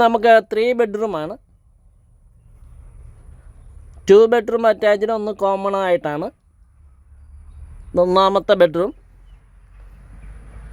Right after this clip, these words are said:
ബെഡ്റൂമിൽ എ സിക്കുള്ള പോയിന്റ് കൊടുത്തിട്ടുണ്ട്. ഡ്രസ്സിങ് ഏരിയ ഉണ്ട്,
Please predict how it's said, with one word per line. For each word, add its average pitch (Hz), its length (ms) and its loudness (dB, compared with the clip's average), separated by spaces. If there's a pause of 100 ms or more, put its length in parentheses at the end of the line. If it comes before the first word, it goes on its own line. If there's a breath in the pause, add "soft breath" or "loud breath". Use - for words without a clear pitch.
(1400)
ബെഡ്റൂമിൽ 190 480 2
എ 196 120 0 (100)
സിക്കുള്ള 196 380 -2
പോയിന്റ് 185 280 -2
കൊടുത്തിട്ടുണ്ട്. 170 500 -6 (1300)
ഡ്രസ്സിങ് 190 500 0
ഏരിയ 185 300 -2
ഉണ്ട്, 170 160 -6